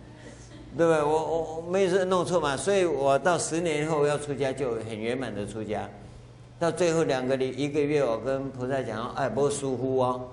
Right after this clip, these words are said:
舒服你也替我吹哦。”啊，不管那人家舒服你啦，我要吹大家都走了了，找星云大师也不在，到素云法师也不管我，那个圣严法师也，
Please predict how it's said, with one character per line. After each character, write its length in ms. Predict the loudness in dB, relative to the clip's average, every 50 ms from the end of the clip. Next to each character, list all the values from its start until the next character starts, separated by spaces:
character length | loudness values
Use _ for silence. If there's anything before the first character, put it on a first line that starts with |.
| -16 -18 -16 -14
舒 260 | -8 -4 -2 0 2
服 140 | 2 2 2
你 120 | 4 4
也 140 | 2 2 2
替 180 | 2 0 2 2
我 160 | 2 2 2
吹 320 | 0 0 0 0 0 0
哦。” 160 | -2 -4 -4 -6 -10 -12 -12 -14 -16 -18 -18 -18 -18 -16 -8 -4
啊， 220 | -2 0 2 2 2
不 200 | 4 4 4 4
管 180 | 6 4 4
那 80 | 2 0
人 100 | 0 0
家 140 | 0 0 0
舒 160 | 0 2 2
服 120 | 2 2
你 140 | 2 2 2
啦， 240 | 2 2 2 0 -4 -10 -12 -14 -6 2
我 100 | 2 4
要 180 | 6 4 4
吹 200 | 4 2 0 0
大 120 | 0 0 0
家 140 | 0 0
都 220 | 0 2 0 0 0
走 180 | 0 2 2
了 160 | 4 2 2 2
了， 260 | 2 2 0 0 -2 -6 -10 -14 -16 -16 -18 -18 -18 -14 -4
找 140 | -2 0 0
星 220 | 2 2 2 4
云 140 | 4 2 2
大 160 | 2 0 0
师 180 | 0 0 0 2
也 140 | 2 2
不 100 | 2 0
在， 340 | -2 -2 0 0 0 -2 -4 -8 -14 -18 -18 -4 0 0
到 100 | 0 0
素 220 | 0 0 2 4
云 180 | 4 4 4 4
法 160 | 2 2 0
师 220 | 0 0 2 2
也 160 | 4 4 2
不 140 | 2 0 -4
管 260 | -2 0 2 2 2
我， 240 | 2 2 2 0 0
那 180 | 0 -2 -4 0
个 440 | 2 2 2 2 2 2 0 0 0
圣 180 | -2 -2 -2 0
严 240 | 0 0 0 0
法 200 | -2 -2 -2 -2
师 180 | -4 -2 -2 0
也， 180 | 0 0 0